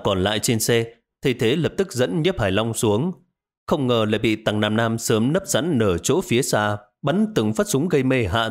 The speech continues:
từng tên một. Cuối cùng chỉ còn lại một mình Nhiếp Hải Long đứng ở đó. Nhiếp Hải Long tỏ vẻ bình tĩnh nói, "Các anh là ai? Muốn làm gì?"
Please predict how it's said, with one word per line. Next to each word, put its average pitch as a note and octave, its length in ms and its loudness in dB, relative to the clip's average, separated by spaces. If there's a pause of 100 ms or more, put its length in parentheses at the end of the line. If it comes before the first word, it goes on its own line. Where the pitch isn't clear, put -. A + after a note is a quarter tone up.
từng A#2+ 200 -2
tên E3+ 160 0
một. F#2+ 260 0 (720)
Cuối A3 220 0
cùng F#2+ 300 0
chỉ - 120 -2
còn G2+ 240 0
lại A2 140 -2
một G#2+ 260 -2
mình G2+ 240 0
Nhiếp D#3+ 180 0
Hải G#2 120 0
Long G#2+ 280 0
đứng A#2+ 180 2
ở B2 80 2
đó. F#2+ 440 0 (1000)
Nhiếp F3 180 0
Hải G#2+ 120 0
Long C3 320 0
tỏ G2+ 140 0
vẻ F#2+ 200 2
bình F2+ 260 0
tĩnh C#3 220 0
nói, G#2 300 0 (1160)
"Các G#2 200 -2
anh G#2+ 260 0
là F#2+ 180 0
ai? A2 320 -2 (640)
Muốn C3+ 240 -2
làm A#2 260 0
gì?" G#2 440 0